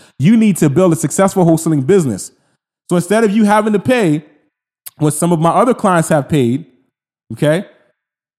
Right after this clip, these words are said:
upwards to fifteen thousand dollars just to get their business started, up and running. I mean, they, they got beautiful systems, though. I mean, we, I mean, we, we, we, it's, it's, it's beautiful, right? It's beautiful. Rapid, rapid success. However,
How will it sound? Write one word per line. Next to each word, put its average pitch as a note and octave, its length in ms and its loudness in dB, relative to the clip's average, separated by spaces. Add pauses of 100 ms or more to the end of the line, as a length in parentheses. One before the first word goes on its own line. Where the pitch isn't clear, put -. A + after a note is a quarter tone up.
(160)
upwards F3+ 400 2
to D3+ 120 0
fifteen G3+ 560 -2
thousand E3 360 2
dollars D#3+ 560 0 (800)
just G#3 380 0
to G3+ 100 2
get E3+ 200 0
their E3+ 120 0
business F3 360 0
started, B2 460 0
up F3 160 -2
and F3+ 160 0
running. B2 260 0
I B2+ 60 -4
mean, C3 160 -4
they, B2 80 -4
they A2+ 260 -4
got B2+ 200 -2
beautiful C#3+ 320 -4
systems, E2+ 440 -12
though. - 240 -20
I - 40 -18
mean, A2+ 160 -8
we, C#3 280 -2 (300)
I A2 60 -8
mean, A#2+ 160 -2
we, C#3 140 2
we, C3+ 180 0
we, B2 300 -2 (100)
it's, B2 240 -8
it's, C3+ 140 -4
it's C3 160 -2
beautiful, A#2+ 440 -4 (260)
right? G#2+ 160 -10
It's G#2+ 100 -10
beautiful. B2 480 -6
Rapid, D3+ 360 -2
rapid D#3 300 -2
success. A#2+ 520 -8 (600)
However, E3+ 600 0